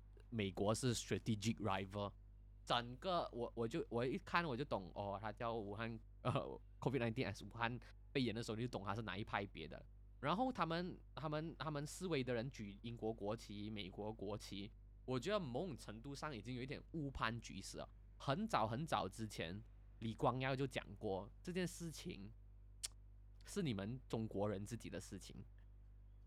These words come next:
因为香港对于中国的重要，台湾对于中国的重要，肯定没有对于美国、英国、欧洲的重要，这些都是棋子。可是对于中国来讲，这也是 bread and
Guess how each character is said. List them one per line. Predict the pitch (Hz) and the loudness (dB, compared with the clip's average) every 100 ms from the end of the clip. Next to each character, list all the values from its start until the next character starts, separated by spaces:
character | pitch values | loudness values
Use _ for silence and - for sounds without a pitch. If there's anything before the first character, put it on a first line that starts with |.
| - - - - - - | -16 -16 -16 -16 -16 -4
因 | 233 | 0
为 | 214 202 127 - - - | 4 4 2 -4 -14 -4
香 | - 160 147 | 2 4 4
港 | 123 117 | 2 2
对 | 113 170 | 0 0
于 | 160 | 2
中 | 147 123 | 0 -2
国 | 113 113 | 2 2
的 | |
重 | 113 123 | 2 0
要， | 123 120 117 | 2 2 2
台 | - 113 | 2 2
湾 | 113 | 4
对 | 110 123 | 2 -2
于 | |
中 | 110 101 | -2 -4
国 | 98 | -4
的 | 101 | -4
重 | 113 | -4
要， | 110 107 | -2 -2
肯 | - - 107 104 | -4 -2 -2 -2
定 | - 156 | -2 0
没 | 147 104 110 | 2 2 2
有 | 101 67 - - - - | 0 -2 -8 -14 -16 -4
对 | 151 | 2
于 | 127 127 | 4 4
美 | 123 98 | 0 -2
国、 | 87 95 101 | -4 -2 0
英 | 113 104 | 0 -2
国、 | 101 98 104 - | -2 -2 -2 -2
欧 | 98 104 | -2 -2
洲 | 101 95 | -2 -4
的 | 101 | -4
重 | - 98 | -4 -6
要， | 98 - - - - - | -6 -10 -12 -18 -18 -2
这 | 196 | 2
些 | 175 160 | 4 2
都 | 131 131 | 2 2
是 | 127 - 139 139 120 - - - | 0 0 0 0 -2 -6 -14 -14
棋 | - - 110 127 | -8 -4 -2 -2
子。 | - 85 - - - - - - | -4 -6 -8 -14 -18 -18 -18 -4
可 | 120 | -2
是 | 113 180 | 0 0
对 | 175 | 2
于 | 151 165 | 2 0
中 | - 147 | 2 0
国 | 123 117 | 2 4
来 | 113 104 | 6 4
讲， | 110 80 98 | 0 -4 -2
这 | |
也 | 143 | -2
是 | 113 127 | 0 -2
bread | 98 - 127 | 0 4 4
and | - 98 | 4 -6